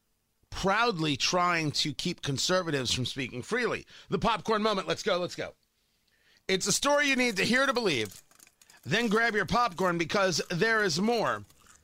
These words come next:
Um, there's a group called Moms for Liberty. I, I, I wanna say I've heard of it before, but I don't, I don't pay attention to, to everything. The Moms for Liberty people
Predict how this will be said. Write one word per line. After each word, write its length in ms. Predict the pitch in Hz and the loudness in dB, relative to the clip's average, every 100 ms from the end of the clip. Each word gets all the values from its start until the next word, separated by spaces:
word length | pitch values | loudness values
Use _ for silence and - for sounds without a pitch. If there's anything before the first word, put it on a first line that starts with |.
| _ _ _ _ _ - - | _ _ _ _ _ -10 -2
Um, 260 | 185 185 175 | 0 0 0
there's 240 | 226 202 | 0 0
a 40 | |
group 380 | 165 240 415 - | -2 0 -2 -2
called 240 | - 180 135 | -2 -2 0
Moms 440 | 139 170 196 190 | 0 2 0 -2
for 140 | - | -4
Liberty. 500 | 120 131 185 285 285 - _ _ _ - _ _ _ - _ _ _ _ _ _ - - _ _ _ - | -4 -2 -2 -4 -8 -12 _ _ _ -20 _ _ _ -20 _ _ _ _ _ _ -20 -20 _ _ _ -16
I, 100 | - - | -16 -12
I, 100 | 104 - _ _ _ _ _ - | -14 -14 _ _ _ _ _ -8
I 60 | 120 | -4
wanna 260 | 151 190 | 0 0
say 180 | - 147 | 0 0
I've 100 | 120 | 0
heard 160 | 131 131 | -2 -2
of 60 | |
it 100 | 127 | -2
before, 420 | 123 110 113 131 160 | -4 -6 -2 -2 0
but 160 | 135 | 0
I 180 | 127 147 | 2 2
don't, 320 | 143 120 95 - - - _ _ - - | 2 0 -4 -10 -20 -20 _ _ -20 -8
I 60 | 139 | -4
don't 120 | 170 | -2
pay 120 | 147 | 0
attention 420 | 131 151 120 110 - | -2 -2 -2 -4 -6
to, 80 | |
to 220 | 110 123 135 | -6 -4 -2
everything. 680 | 160 165 147 107 95 135 - _ _ _ _ _ _ _ _ _ _ - - _ _ _ - _ _ _ _ _ _ - | -2 -2 -2 -4 -6 -8 -14 _ _ _ _ _ _ _ _ _ _ -20 -20 _ _ _ -20 _ _ _ _ _ _ -4
The 100 | 170 | 0
Moms 320 | 214 233 202 | 2 2 0
for 140 | 165 | 0
Liberty 420 | 160 254 269 220 131 | 2 0 0 -4 -4
people 560 | 135 85 87 101 180 | -4 -4 -8 -16 -16